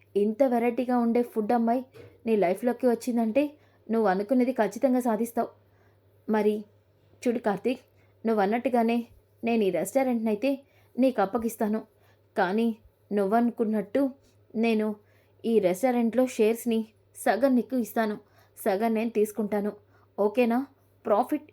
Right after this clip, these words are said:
ఇద్దరికి ఫిఫ్టీ ఫిఫ్టీ. ఒకవేళ రెస్టారెంట్ ఏదైనా నష్టాల్లోకి వస్తే ఆ నష్టం మొత్తం నువ్వే, నేనే భరిస్తాను అని కార్తీక్ అంటాడు. అయితే అగ్రిమెంట్ పేపర్స్‌ని తయారు చేపిస్తాను.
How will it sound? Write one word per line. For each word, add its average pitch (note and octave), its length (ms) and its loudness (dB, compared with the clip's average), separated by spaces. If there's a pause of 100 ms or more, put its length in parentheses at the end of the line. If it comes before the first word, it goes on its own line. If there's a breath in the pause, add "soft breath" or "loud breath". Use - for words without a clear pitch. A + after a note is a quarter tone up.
ఇద్దరికి A3+ 400 -2
ఫిఫ్టీ A#3 340 -4
ఫిఫ్టీ. G#3 340 -4 (480 soft breath)
ఒకవేళ A3 460 0
రెస్టారెంట్ A#3 560 -2 (100)
ఏదైనా A#3 340 2
నష్టాల్లోకి A3 600 -2
వస్తే G3+ 280 -2 (500 soft breath)
ఆ G#3+ 120 0
నష్టం F#3+ 400 -2
మొత్తం A3+ 300 0
నువ్వే, A3 240 0 (580)
నేనే A3+ 260 2
భరిస్తాను G#3+ 520 0 (180)
అని A3 200 0
కార్తీక్ G3 480 -4
అంటాడు. G#3 280 -2 (480 soft breath)
అయితే F#3 260 0
అగ్రిమెంట్ A#3+ 460 0
పేపర్స్‌ని A3+ 400 -2
తయారు A#3+ 300 0
చేపిస్తాను. A3+ 500 -4